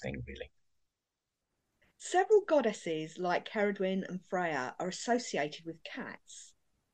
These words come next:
Speaker 2: What is it about these goddesses that make cats suitable assistants?
Speaker 1: Well, I think there, there is a, a s-, very strong connection between cats and the feminine, the divine feminine anyway. That comes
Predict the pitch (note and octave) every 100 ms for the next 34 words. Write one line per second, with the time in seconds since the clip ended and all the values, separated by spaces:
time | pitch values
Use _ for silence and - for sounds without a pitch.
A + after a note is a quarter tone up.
0 | _ - C#4+ G4 D4+ C4 D#3 - G3 G3+
1 | - G3 B3 B3+ B3 E3+ D#3 - - B2+
2 | C#3+ - - - F#3+ G3+ G3+ - - C#4+
3 | B3+ - - - - - C4+ - - D#3
4 | - F#3+ C4+ - - G3 - - - _
5 | _ _ _ _ _ - - - - -
6 | _ E3 F#3 D#3+ - A2 - E3 E3 -
7 | - D#3+ F3 F3+ D#3 D#3 D3 - - C3+
8 | B2 - - G#2+ G#2+ D#3 F3 E3 B2 -
9 | A#2 G#2 - G#2+ D2+ G2+ - - G2+ -
10 | A2 - - - - - _ _ _ _
11 | A2+ G#2+ G2+ A2 - - - A2+ G#2 F#2+
12 | F2 F#2 - G#2+ F#2+ G2+ G#2 G2 G2 -
13 | G#2 G2 F#2 F#2 G#2+ G#2+ D#2+ E2 D#2 -
14 | C3 - - C3 A2 G#2